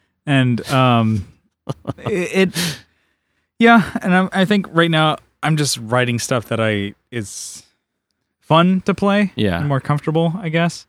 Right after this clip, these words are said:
Speaker 2: I th-, I think if we were, like, a huge, huge, huge band,
Speaker 1: You'd have that pressure, I
Speaker 2: we
Speaker 1: guess.
Speaker 2: would, yeah. From what, uh, let's say we were signed to some crazy ass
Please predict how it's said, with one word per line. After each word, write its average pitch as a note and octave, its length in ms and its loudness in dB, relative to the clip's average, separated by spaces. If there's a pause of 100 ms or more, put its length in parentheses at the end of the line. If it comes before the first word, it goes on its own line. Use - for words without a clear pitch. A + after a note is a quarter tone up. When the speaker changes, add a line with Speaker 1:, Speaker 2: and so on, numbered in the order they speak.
Speaker 2:
I C#3 60 0
th-, - 140 -4
I C#3+ 60 -4
think A3+ 200 0
if E3+ 120 -2
we E3+ 60 6
were, C#3+ 120 4
like, G#2 160 0
a F#2+ 60 -2
huge, A#2 560 0 (280)
huge, C#3 400 2
huge G2 320 0
band, A2+ 480 2 (100)
Speaker 1:
You'd F3+ 120 0
have F3+ 180 0
that A#2 120 -2
pressure, G#2 480 -4
I A2+ 40 0
Speaker 2:
we B2+ 100 6
Speaker 1:
guess. A2+ 100 4
Speaker 2:
would, A#2 240 4
yeah. F#2+ 160 2
From G2+ 300 0
what, A2 240 2
uh, C3 120 -4
let's B2+ 180 0
say D3 140 4
we A#2+ 140 4
were A2 280 4
signed A2 420 0
to A2+ 100 0
some G2+ 220 0
crazy G2+ 540 0
ass F#2 300 -2